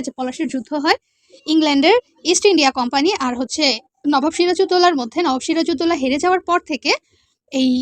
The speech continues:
ইস্ট ইন্ডিয়া কোম্পানি হচ্ছে আমাদের শাসন করে। তো এই যে এই শাসনের পরে কি হয়? এই শাসনের পরে দেখা যায় যে তখন এই যে যখন নবাব সিরাজউদ্দৌলা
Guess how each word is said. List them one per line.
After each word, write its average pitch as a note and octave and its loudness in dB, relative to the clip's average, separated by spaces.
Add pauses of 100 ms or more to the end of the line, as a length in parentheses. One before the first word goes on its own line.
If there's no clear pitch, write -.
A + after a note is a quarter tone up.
(180)
ইস্ট G#4 0
ইন্ডিয়া C#4+ 2 (100)
কোম্পানি C#4+ -2
হচ্ছে E4+ -2 (100)
আমাদের B3+ 2 (420)
শাসন C#4 0
করে। G#3 -12 (260)
তো G4 -4 (200)
এই G#4 6
যে A4+ 4 (140)
এই F#4 4 (100)
শাসনের G#4 0 (100)
পরে F#4 2 (100)
কি D#4+ 0
হয়? B3 -2 (160)
এই G4+ 6 (120)
শাসনের F#4+ -2 (100)
পরে F4+ 0 (120)
দেখা A#3+ -6
যায় D4 -2
যে B3+ 0 (920)
তখন E4 4 (400)
এই G#4 4
যে - 6 (100)
যখন E4 2
নবাব C#4+ 4
সিরাজউদ্দৌলা D#4+ 2